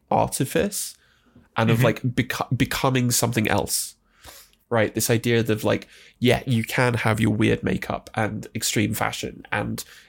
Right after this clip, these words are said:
Speaker 1: extreme music, and you will, you will allow yourself to be something new. And it, subjectivity is this act of self-creation and self-cura-, curation,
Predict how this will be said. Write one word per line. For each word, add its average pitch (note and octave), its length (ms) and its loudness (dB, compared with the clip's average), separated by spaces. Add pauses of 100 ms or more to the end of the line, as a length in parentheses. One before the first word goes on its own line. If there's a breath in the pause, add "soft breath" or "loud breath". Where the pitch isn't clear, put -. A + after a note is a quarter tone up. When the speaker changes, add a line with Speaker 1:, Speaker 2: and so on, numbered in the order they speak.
(160 loud breath)
Speaker 1:
extreme A2 440 0
music, G2+ 360 0
and A2 140 2
you A2 140 0
will, A2+ 320 2
you A2+ 240 2
will A2+ 320 2
allow A2 340 4
yourself A2 540 2
to - 100 -2
be A2+ 320 4
something A2 420 0
new. A2 300 0 (560 loud breath)
And G#2 380 -2
it, - 200 -8 (140)
subjectivity A#2 760 2
is G#2+ 200 2
this A2 220 0
act - 320 0
of G#2+ 80 -2
self-creation A2+ 1120 0 (300 loud breath)
and A2 160 -4
self-cura-, - 840 -2
curation, - 760 0